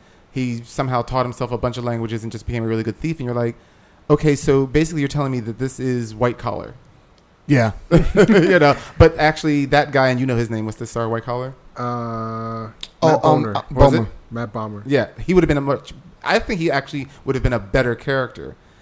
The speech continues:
Speaker 1: 'Cause also I think that Henry Cavill, he was too large for the part he was playing. 'Cause you already had Armie Hammer, that's supposed to be the brawn.
Speaker 3: Yeah.
Speaker 2: Right.
Speaker 1: So that, 'cause that was also the weird thing is, is 'cause, I mean, y-, even under that suit, you could see he still had a Superman build. I mean,
Speaker 3: Mm-hmm.
Speaker 1: uh,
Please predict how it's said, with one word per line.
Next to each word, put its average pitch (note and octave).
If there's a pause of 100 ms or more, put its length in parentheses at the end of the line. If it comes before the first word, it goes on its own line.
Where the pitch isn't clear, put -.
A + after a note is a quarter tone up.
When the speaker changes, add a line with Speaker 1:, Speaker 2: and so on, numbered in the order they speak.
Speaker 1:
'Cause D#3+
also A3
I G#3
think G3
that C#3+
Henry D#3
Cavill, D3
he C#3+
was E3
too -
large C3+
for -
the G#2
part A#2
he G#2+
was G2
playing. A2 (260)
'Cause D#3+
you E3
already G#3+
had G3+
Armie C#3+
Hammer, D3+
that's B2+
supposed C3+
to B2
be B2+
the A#2
brawn. G#2
Speaker 3:
Yeah. G#2
Speaker 2:
Right. F2+ (240)
Speaker 1:
So D#3
that, C#3 (600)
'cause D#3+
that G#3
was G#3+
also F#3+
the D#3+
weird D#3+
thing F#3
is, D3
is B2+
'cause, D#3+
I -
mean, B2+
y-, E3 (140)
even G#3
under F3+
that D3+
suit, E3+
you C#3+
could D#3+
see D3+
he C#3+
still -
had C3+
a A2
Superman B2+
build. G2+
I G2
mean, A#2
Speaker 3:
Mm-hmm. E3
Speaker 1:
uh, -